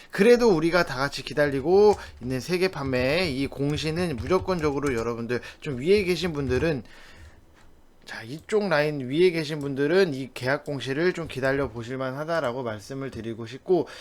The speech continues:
이미 국내에서는 이제 긴급 사용 시-, 승인이 났고 이제 사용하고, 사용 중이다라고 보시면은 될 것 같은데, 시장의 기대가 가했던 부분도 분명히 있어요. 있기 때문에 임상 이상의 결과가 좀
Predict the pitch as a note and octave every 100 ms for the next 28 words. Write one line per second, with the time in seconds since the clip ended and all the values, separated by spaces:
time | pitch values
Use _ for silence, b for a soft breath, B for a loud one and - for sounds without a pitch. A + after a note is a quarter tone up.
0 | B B G#3 C4 C4 A3+ D#3 F3 A#3+ B3+
1 | A#3 A3+ A3+ E3+ F3 - - E3+ F3+ A#3
2 | F#3+ F#3+ G#3 G#3 G#3 F#3+ - G#3 _ _
3 | _ _ - A3 A3+ A3 G#3 E3 B2+ -
4 | _ _ - G#3+ A3 F3 D#3 D#3 D3 E3+
5 | G3+ G3+ F#3 F3+ E3+ D3 - A3 A3+ G#3
6 | F#3+ F3+ E3+ C3+ C#3 B2+ B2+ D3 C#3+ D3
7 | B2 A2+ C#3 A2+ - B2+ E3 A#2+ G2 -
8 | - - - - - - - - - -
9 | - - - - - - - - - -
10 | - - - - - - - - - -
11 | - - - - - - - b b b
12 | b b b b b - - A3 C4 B3+
13 | A3+ - E3 G#3 G#3+ - C#3 F3 A3 -
14 | _ _ - G#3+ G3+ D3+ E3+ F3 D3+ C#3+
15 | D#3 F#3+ D#3+ B2+ - E3+ C3 B2+ F#3+ F#3
16 | E3+ E3 F#3 G#3+ D#3 D3 D#3+ E3+ C#3+ B2+
17 | C#3 G#3 G#3+ F3 D#3+ D3+ D3+ D#3 E3 D#3